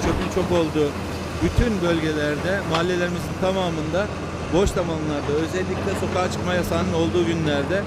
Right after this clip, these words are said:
biz boş durmuyoruz. Ekip olarak harfiyatları kamyon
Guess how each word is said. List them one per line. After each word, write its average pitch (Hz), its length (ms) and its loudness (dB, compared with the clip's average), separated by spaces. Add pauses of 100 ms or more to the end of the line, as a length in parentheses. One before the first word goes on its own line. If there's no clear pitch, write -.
(360)
biz 170 180 2
boş 185 240 4
durmuyoruz. 185 440 2 (120)
Ekip 180 300 0
olarak 175 380 2 (720)
harfiyatları 175 760 0
kamyon 190 340 0